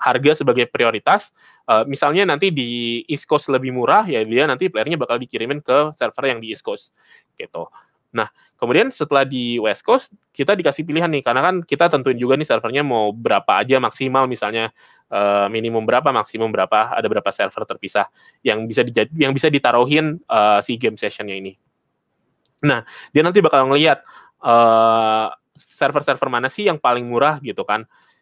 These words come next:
Nih, misalnya kalau di sini ceritanya, eh, satu dolar, di sini dua dolar, ya berarti dia akan masukin ke server yang harganya satu dolar,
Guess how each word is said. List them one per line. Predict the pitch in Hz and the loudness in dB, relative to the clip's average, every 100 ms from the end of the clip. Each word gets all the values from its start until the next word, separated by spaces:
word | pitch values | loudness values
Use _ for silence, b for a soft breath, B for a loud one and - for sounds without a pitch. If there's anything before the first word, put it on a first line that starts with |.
| _ | _
Nih, | - 113 | -8 -8
misalnya | 113 110 113 135 180 180 | -6 -2 -2 0 0 2
kalau | 131 | 2
di | - | 2
sini | 135 143 165 | -2 -4 -2
ceritanya, | 127 123 127 165 165 151 - | -2 -2 0 0 0 -4 0
eh, | 113 107 107 107 110 95 | 4 4 4 4 2 -2
satu | - 123 131 | -4 -2 2
dolar, | 123 123 160 | 2 4 4
di | 175 135 | 2 -2
sini | 139 143 | -2 -2
dua | |
dolar, | 117 113 110 147 196 _ b b _ - | 0 0 2 2 0 _ b b _ -6
ya | 107 | -4
berarti | 107 107 160 | -2 -4 0
dia | 175 | 0
akan | 156 139 127 123 _ | 0 -4 -10 -16 _
masukin | 143 117 120 160 160 | -8 -6 -4 -6 -6
ke | 131 | -6
server | 117 107 151 | -6 -4 -4
yang | 139 | -4
harganya | 110 110 123 | -4 -4 -4
satu | 147 123 107 | -4 -4 -2
dolar, | 95 85 | -2 -4